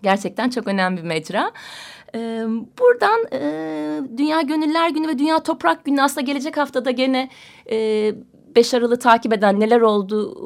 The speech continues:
e, konusunda önümüzdeki haftaki programda da kısaca değineceğimizden ben burada, e, noktalı virgülü koyayım. Ve stüdyoda, e, çok özür dilerim, stüdyoda bugün olamadı, e, akademik, e, çalışmaları yüzünden. E, radyoda beni bekleyen,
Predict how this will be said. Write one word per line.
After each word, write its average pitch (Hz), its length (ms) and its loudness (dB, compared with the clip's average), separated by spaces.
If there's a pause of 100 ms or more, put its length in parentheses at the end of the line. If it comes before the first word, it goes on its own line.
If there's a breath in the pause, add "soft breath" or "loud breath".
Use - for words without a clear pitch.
(220)
e, 190 40 -14
konusunda 214 520 -4
önümüzdeki 226 420 -2
haftaki 240 280 -2
programda 226 460 2
da 240 100 -6
kısaca 240 360 -2
değineceğimizden 220 800 0
ben 285 280 4
burada, 233 260 -2 (540 loud breath)
e, 240 360 -2 (520)
noktalı 294 460 -2
virgülü 226 360 -4
koyayım. 370 400 0 (800)
Ve 247 160 0
stüdyoda, 233 840 2
e, 214 60 -4
çok 254 200 -4
özür 202 180 0
dilerim, 190 180 -2
stüdyoda 214 420 -2
bugün 208 140 -4
olamadı, 190 720 2
e, 175 140 -6
akademik, 185 560 -8
e, - 420 -12
çalışmaları 180 600 -6
yüzünden. 190 500 -6 (400 loud breath)
E, 202 260 -4
radyoda 247 680 2
beni 247 220 2
bekleyen, 214 520 -4